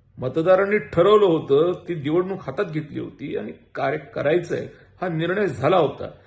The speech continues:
आता तो निर्णय झाल्याच्या नंतर हिने तिथे आपला,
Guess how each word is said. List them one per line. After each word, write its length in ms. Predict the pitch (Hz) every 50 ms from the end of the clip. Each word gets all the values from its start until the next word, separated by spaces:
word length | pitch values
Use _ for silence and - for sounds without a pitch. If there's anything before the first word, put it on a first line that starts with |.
| _ _ _ _ -
आता 160 | - - 196
तो 80 | 233 226
निर्णय 340 | 208 208 208 202 220 233 214
झाल्याच्या 500 | 147 139 143 139 165 196 196 - 233 220
नंतर 280 | 214 208 202 220 214
हिने 240 | 214 208 214 214 202
तिथे 600 | 165 180 175 180 196 185 160 156 165 175 170 - - - _ _ _ _ _ _
आपला, 380 | - - 139 135 165 175 175 170